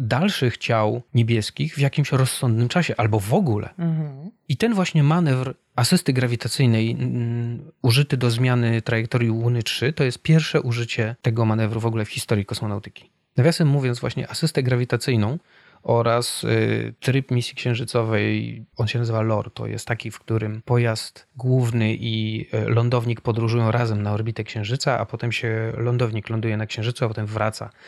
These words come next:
Speaker 2: Do rakiety?
Speaker 1: Tak. Wspomnimy i o tym. Wszystko w swoim czasie. Te dwie rzeczy zostały wymyślone w tysiąc dziewięćset osiemnastym roku.
Speaker 2: Dawno temu.
Speaker 1: Tak. Przez faceta, który się nazywał Aleksander Szargiej,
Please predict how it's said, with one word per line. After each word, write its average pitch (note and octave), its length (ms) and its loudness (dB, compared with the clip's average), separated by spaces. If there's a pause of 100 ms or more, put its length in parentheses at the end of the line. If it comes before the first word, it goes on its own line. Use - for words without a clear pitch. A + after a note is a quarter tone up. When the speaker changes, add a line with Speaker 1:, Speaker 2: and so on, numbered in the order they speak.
(160)
Speaker 2:
Do E3+ 180 -2
rakiety? E3 460 -10 (100)
Speaker 1:
Tak. - 200 -2 (260)
Wspomnimy B2 560 4
i A#2 140 -2
o A2+ 120 0
tym. G2 180 -8
Wszystko - 340 -6
w - 40 -10
swoim A#2+ 160 0
czasie. A2+ 240 -2 (260)
Te F3+ 120 2
dwie D#3+ 180 2
rzeczy D#3 240 2
zostały D3+ 400 2
wymyślone C#3 920 2
w A#2+ 420 0
tysiąc D3 280 4
dziewięćset D3+ 340 0
osiemnastym B2+ 560 2
roku. A#2+ 360 0 (100)
Speaker 2:
Dawno A3+ 380 4
temu. D3 440 -4
Speaker 1:
Tak. A2 320 0 (280)
Przez - 480 0
faceta, F3+ 360 0
który C#3 220 0
się C#3+ 120 0
nazywał C#3 360 0
Aleksander B2+ 520 2
Szargiej, B2 480 -2